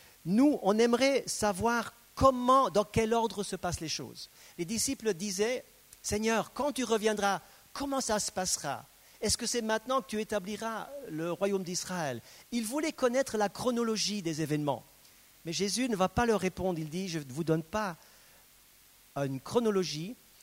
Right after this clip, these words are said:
je vous demande de vous préparer. Vous recevrez une puissance, le Saint-Esprit survenant sur vous et vous serez mes témoins. »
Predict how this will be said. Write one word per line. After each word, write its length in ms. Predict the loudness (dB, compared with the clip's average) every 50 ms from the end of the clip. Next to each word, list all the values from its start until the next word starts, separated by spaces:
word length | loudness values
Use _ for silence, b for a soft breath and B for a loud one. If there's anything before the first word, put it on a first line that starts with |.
| -20 -20 -12
je 140 | -10 -8
vous 120 | -6 -4 -4
demande 320 | -2 -2 -2 -2 -4 -6
de 80 | -8 -8
vous 120 | -8 -8
préparer. 520 | -8 -8 -8 -6 -6 -8 -8 -6 -8 -10 -10
Vous 160 | -10 -8 -6
recevrez 400 | -4 -4 -4 -4 -4 -6 -4 -6
une 80 | -6
puissance, 500 | -8 -10 -10 -8 -6 -6 -6 -6 -8 -8
le 60 | -10 -8
Saint-Esprit 540 | -8 -8 -8 -6 -8 -8 -8 -8 -8 -8
survenant 400 | -8 -8 -8 -8 -8 -8 -6 -6
sur 180 | -8 -8 -10 -10
vous 160 | -10 -8 -10
et 60 | -10
vous 100 | -10 -10
serez 160 | -12 -12 -10 -10
mes 100 | -10 -10
témoins. » 340 | -10 -10 -10 -10 -10 -12